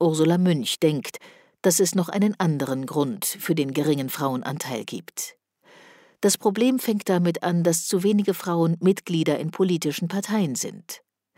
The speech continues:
Tatsächlich sind Frauen in praktisch allen großen Parteien in Deutschland unterrepräsentiert,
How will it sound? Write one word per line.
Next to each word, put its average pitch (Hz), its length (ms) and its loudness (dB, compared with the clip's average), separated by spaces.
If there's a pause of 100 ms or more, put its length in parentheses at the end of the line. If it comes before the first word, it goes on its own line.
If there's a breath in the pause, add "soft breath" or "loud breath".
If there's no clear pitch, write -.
(220 loud breath)
Tatsächlich 180 560 0
sind 120 200 -2
Frauen 151 300 0
in 160 160 -6
praktisch - 500 -2
allen 196 300 2
großen 156 400 0
Parteien 151 460 -4
in 165 120 -2
Deutschland 139 680 -2
unterrepräsentiert, 135 1120 0